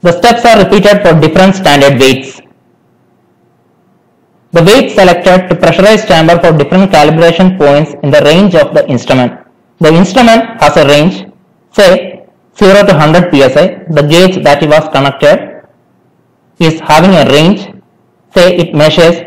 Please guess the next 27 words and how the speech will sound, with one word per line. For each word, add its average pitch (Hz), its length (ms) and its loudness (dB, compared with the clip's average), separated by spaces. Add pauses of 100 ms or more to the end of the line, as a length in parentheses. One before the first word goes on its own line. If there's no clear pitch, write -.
(100)
pressure 156 320 0
from 175 380 -4
zero 160 260 2
P 151 140 2
S 147 100 -2
I 147 120 2
to - 140 -2
hundred 147 300 0
P 131 120 0
S 120 140 -2
I. - 320 -4 (120)
Then 208 360 0
weights 208 300 0
are 202 140 4
selected 165 440 2
in 160 100 2
a 147 60 2
manner 143 440 0
that - 560 -2 (680)
the 170 240 0
pressure 185 320 0
generated 185 720 0
in 160 140 0
the 160 160 2
chamber 175 720 0 (240)
is 170 240 0
of 160 460 0